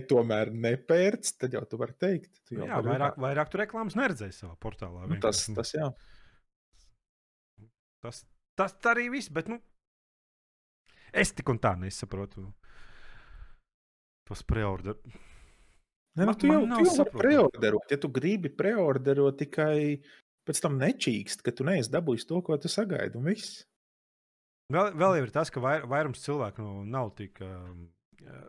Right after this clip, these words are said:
Speaker 2: spēlēm saistīti. Viņi, nu, nesēž Discordos, nesēž fórumos, nelasa ziņas. Un
Speaker 1: It sevišķi
Speaker 2: viņiem
Speaker 1: tagad.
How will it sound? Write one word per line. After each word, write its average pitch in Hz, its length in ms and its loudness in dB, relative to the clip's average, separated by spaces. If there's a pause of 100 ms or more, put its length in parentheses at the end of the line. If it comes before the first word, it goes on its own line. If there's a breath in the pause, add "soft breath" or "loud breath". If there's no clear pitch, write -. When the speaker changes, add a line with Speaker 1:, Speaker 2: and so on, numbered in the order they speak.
(140)
Speaker 2:
spēlēm 120 580 -2
saistīti. 131 560 -2
Viņi, 92 300 -8 (140)
nu, 104 100 -2
nesēž 98 460 -10
Discordos, 95 580 -8
nesēž 95 400 -10
fórumos, 98 460 -12
nelasa 107 340 -8
ziņas. 104 400 -10 (720 loud breath)
Un 98 300 -10
Speaker 1:
It 127 80 -4
sevišķi 156 100 2
Speaker 2:
viņiem 156 260 2
Speaker 1:
tagad. 107 300 -2